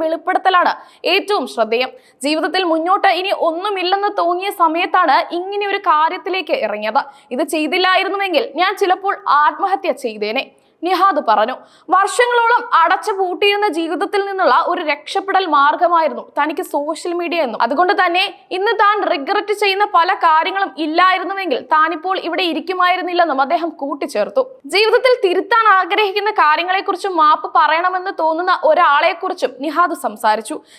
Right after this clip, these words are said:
"തിരിച്ചു പോയി സോറി പറയണമെന്ന് തോന്നിയിട്ടുള്ളത് ഉമ്മയോട് മാത്രമാണ്. ഞാൻ ഇങ്ങനെ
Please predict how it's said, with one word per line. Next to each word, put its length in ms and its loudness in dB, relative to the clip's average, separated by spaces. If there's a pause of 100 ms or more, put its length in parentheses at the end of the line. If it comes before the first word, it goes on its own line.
(140)
"തിരിച്ചു 340 0
പോയി 180 0
സോറി 460 2
പറയണമെന്ന് 560 2
തോന്നിയിട്ടുള്ളത് 800 0 (160)
ഉമ്മയോട് 420 -4
മാത്രമാണ്. 760 0 (360)
ഞാൻ 300 2
ഇങ്ങനെ 240 0